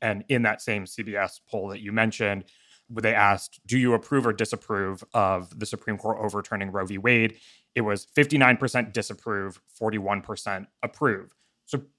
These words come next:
pretty close to where we were. I would say the one thing that surprised me a bit was they asked voters what they thought the likelihood would be of the Supreme Court limiting same-sex marriage and access to birth control.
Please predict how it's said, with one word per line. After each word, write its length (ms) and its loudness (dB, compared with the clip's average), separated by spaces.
pretty 220 4
close 500 2
to 360 0
where 180 2
we 100 -4
were. 360 0
I 320 -20
would 120 -2
say 80 2
the 120 2
one 400 0
thing 320 4
that 560 6
surprised 1040 0
me 320 -4
a 60 -4
bit 400 -2
was 600 6
they 280 2
asked 400 4
voters 480 2
what 160 0
they 100 4
thought 380 2
the 100 2
likelihood 840 2
would 180 2
be 240 4
of 140 0
the 100 2
Supreme 520 0
Court 500 2
limiting 640 4
same-sex 520 2
marriage 560 2
and 160 2
access 440 -2
to 160 -14
birth 340 -10
control. 540 -4